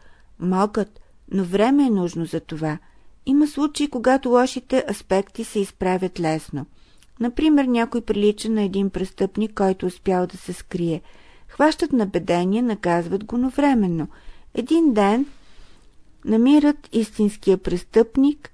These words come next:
и веднага освобождават невинно пострадалия. Така се случва и в човешкия живот. Едно трябва да се знае.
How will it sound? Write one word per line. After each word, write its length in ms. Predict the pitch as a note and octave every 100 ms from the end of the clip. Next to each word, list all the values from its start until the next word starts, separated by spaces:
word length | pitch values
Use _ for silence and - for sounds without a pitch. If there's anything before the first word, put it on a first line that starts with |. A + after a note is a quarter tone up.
| - -
и 80 | G#3
веднага 500 | F#3+ G3+ A3 B3 D#4+
освобождават 800 | D#4 A#3 G#3 G3 - F#3 G#3+ G3+
невинно 500 | F#3+ F#3 F#3 F#3 F3
пострадалия. 880 | F3 - F3 D#3+ E3+ D#3+ D#3 - - - - - - -
Така 240 | C#4 F#4
се 140 | F#4+ D#4+
случва 460 | - G3+ G3+ -
и 60 | G3+
в 60 | -
човешкия 600 | F3 E3 D#3+ - - D#3
живот. 520 | D#3 D#3 - - - - - - - - - - - - - - - - - - - - - _ -
Едно 320 | - B3+ D4+ F4
трябва 380 | G#3 G3 G3
да 140 | F#3+ E3+
се 160 | -
знае. 440 | D#3+ E3 D#3+ D3+